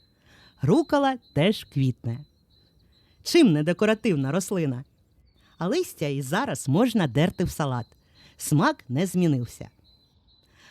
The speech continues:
Айсберг ми теж десь сіяли. Просто він не зійшов. Буває.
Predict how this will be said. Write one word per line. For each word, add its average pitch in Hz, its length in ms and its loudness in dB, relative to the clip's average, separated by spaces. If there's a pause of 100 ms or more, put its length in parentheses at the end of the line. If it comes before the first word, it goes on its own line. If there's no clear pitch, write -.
(100)
Айсберг 233 640 2
ми 214 120 6
теж - 440 -2
десь 190 280 -4
сіяли. 123 600 -4 (580)
Просто 339 380 0
він 226 300 4
не 196 140 2
зійшов. 127 400 -4 (920)
Буває. 294 520 2